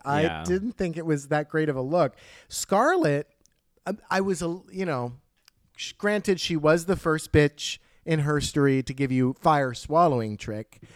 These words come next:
Speaker 1: but let us not forget Drag Race Thailand, Candy Cyanide, literally burning off her outfit
Speaker 2: Yeah,
Speaker 1: on the
Speaker 2: she
Speaker 1: runway.
Speaker 2: set herself on fire. So, yeah. I mean, it. I, yeah, I feel like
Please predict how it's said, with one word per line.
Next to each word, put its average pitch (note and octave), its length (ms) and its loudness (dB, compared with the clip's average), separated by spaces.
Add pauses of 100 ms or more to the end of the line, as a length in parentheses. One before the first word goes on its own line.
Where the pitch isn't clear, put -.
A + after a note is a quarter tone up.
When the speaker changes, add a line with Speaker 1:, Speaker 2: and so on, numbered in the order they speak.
(240)
Speaker 1:
but D3+ 160 4
let E3 200 4
us F#3+ 200 -2
not C#3 260 2
forget E3 560 -2 (300)
Drag C#3 260 0
Race C3+ 220 -2
Thailand, A#2 680 -4 (440)
Candy B2 260 -4
Cyanide, G2+ 680 -8 (480)
literally C3+ 540 0
burning A#2+ 380 0
off G#2+ 220 -6
her - 140 -8
outfit G#2+ 300 -8
Speaker 2:
Yeah, - 240 -6
Speaker 1:
on A2 140 -10
the F#2+ 60 -10
Speaker 2:
she - 40 -8
Speaker 1:
runway. G2+ 260 -12
Speaker 2:
set D3 280 0
herself A#2 400 -2
on G2 160 -2
fire. F#2 600 -2 (180)
So, G2 420 -12 (1400)
yeah. A#2 300 -8 (300)
I D#3+ 100 2
mean, F#3 240 2
it. F#3 160 0 (160)
I, F3+ 140 -10
yeah, F#3 280 2
I D3 140 0
feel G3 360 -6
like D#3 240 -4